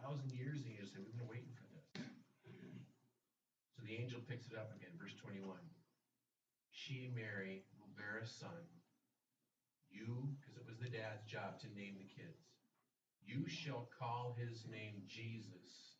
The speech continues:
in the Hebrew, Yeshua, "for he will save his people from their sins."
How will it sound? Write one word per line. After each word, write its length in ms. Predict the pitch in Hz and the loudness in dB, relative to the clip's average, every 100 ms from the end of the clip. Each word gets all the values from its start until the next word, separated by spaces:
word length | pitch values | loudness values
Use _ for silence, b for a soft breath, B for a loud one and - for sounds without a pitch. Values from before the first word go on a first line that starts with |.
| 101 | -10
in 80 | |
the 80 | 101 | -6
Hebrew, 500 | 120 117 98 95 92 - - - _ | -2 -2 2 0 0 -4 -18 -20 _
Yeshua, 800 | - 139 - 147 156 151 - - - - - _ _ _ _ _ _ _ _ _ _ _ _ _ _ _ _ _ _ _ _ _ _ _ _ _ _ _ _ _ _ _ _ _ _ | -8 -2 0 2 6 6 6 2 -6 -12 -20 _ _ _ _ _ _ _ _ _ _ _ _ _ _ _ _ _ _ _ _ _ _ _ _ _ _ _ _ _ _ _ _ _ _
"for 100 | 110 | -10
he 100 | 110 | -4
will 140 | 101 | -4
save 520 | - - 113 113 117 | -4 2 4 4 0
his 200 | 120 107 | -2 -4
people 460 | - 123 120 - - | -4 -2 0 -2 -10
from 280 | - 101 104 | -6 -4 0
their 180 | 98 | -2
sins." 720 | 95 - 113 101 82 - - | -2 -4 -4 -6 -8 -12 -14